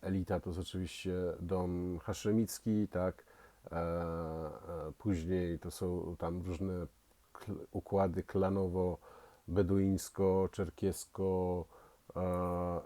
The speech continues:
i tak zwany wschodni brzeg, no i Palestyńczycy, tak? No ale generalnie Palestyńczycy w zamian za,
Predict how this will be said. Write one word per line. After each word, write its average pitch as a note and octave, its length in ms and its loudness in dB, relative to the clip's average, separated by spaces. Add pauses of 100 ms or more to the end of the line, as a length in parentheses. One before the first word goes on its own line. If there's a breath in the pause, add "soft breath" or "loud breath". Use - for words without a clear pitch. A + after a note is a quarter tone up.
i A2+ 340 6 (600)
tak F2+ 160 0
zwany F#2+ 260 2
wschodni F#2+ 460 0
brzeg, G#2+ 420 4 (500 loud breath)
no - 60 0
i - 60 2
Palestyńczycy, F#2 800 2
tak? F2 240 -6
No A#2+ 120 0
ale B2 200 6
generalnie A2+ 460 4
Palestyńczycy G#2 640 0
w F2+ 60 0
zamian G2 380 2
za, F#2 280 -2